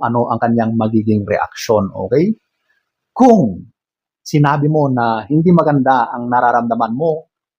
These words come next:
at nakita mo na talagang nag-aalala siya, sasabihin niya na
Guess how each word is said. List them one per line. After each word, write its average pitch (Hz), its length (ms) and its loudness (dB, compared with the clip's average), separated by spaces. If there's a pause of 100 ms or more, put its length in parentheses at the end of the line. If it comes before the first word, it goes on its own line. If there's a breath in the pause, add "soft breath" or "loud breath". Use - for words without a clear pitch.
(120)
at 160 240 0 (720)
nakita 214 480 0
mo 156 480 -2
na 170 160 0
talagang 160 480 0
nag-aalala 139 800 0
siya, 135 320 -6 (480)
sasabihin 131 720 -2
niya 139 160 0
na 117 240 -4